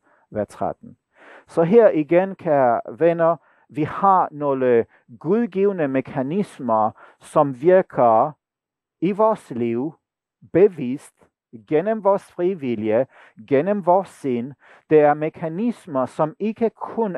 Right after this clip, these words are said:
er noget, som er esoterisk, som ligger over i forestillingsverdenen, eller måske i fantasiens verden. Nej,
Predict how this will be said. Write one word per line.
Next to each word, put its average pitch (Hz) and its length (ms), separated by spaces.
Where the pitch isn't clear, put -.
er 143 300
noget, 170 320
som 147 260
er 123 180
esoterisk, 123 1040
som 131 580
ligger 151 360
over 160 340
i 127 140
forestillingsverdenen, 110 1400
eller 113 140
måske 123 400
i 117 40
fantasiens 120 840
verden. 87 360
Nej, 143 280